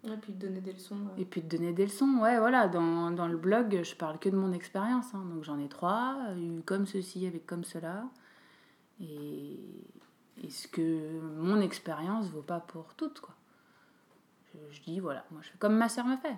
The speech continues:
Speaker 2: Ma sœur, elle me dit, bah, écoute, moi j'ai fait comme ça, teste, tu verras bien, et puis, euh, mais, euh, je suis pas la Bible, hein.
Speaker 1: Et c'est pour ça qu'il y a plein de copines aussi qui t'appellent, qui ont des enfants,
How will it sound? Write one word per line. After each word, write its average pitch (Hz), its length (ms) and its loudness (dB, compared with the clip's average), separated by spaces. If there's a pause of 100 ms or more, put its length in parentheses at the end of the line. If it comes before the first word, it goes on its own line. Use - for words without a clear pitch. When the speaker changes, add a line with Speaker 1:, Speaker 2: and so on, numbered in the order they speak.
Speaker 2:
Ma 170 100 -10
sœur, 214 180 -4
elle 185 80 -2
me 170 80 -4
dit, 185 120 -10
bah, 180 120 -6
écoute, 208 240 -6
moi 175 140 -4
j'ai 156 140 -10
fait 151 140 -14
comme 170 200 -6
ça, 202 320 -6 (680)
teste, 196 420 0
tu 170 80 -12
verras 143 260 -4
bien, 196 300 -4
et 151 180 -8
puis, - 180 -16 (100)
euh, - 720 -20
mais, 147 60 -16
euh, 151 160 -20 (360)
je - 60 -20
suis - 80 -20
pas 202 120 -8
la 214 80 -2
Bible, 208 220 -2
hein. 196 100 -10 (640)
Speaker 1:
Et 226 60 -2
c'est 214 80 -4
pour 214 120 -4
ça 240 80 0
qu'il 226 100 -4
y - 20 -2
a - 40 -8
plein 214 120 -4
de 214 80 -4
copines 233 240 -2
aussi 226 180 -4
qui 214 140 -8
t'appellent, 226 460 -4
qui - 100 -10
ont 214 40 -2
des 214 180 2
enfants, 233 400 -4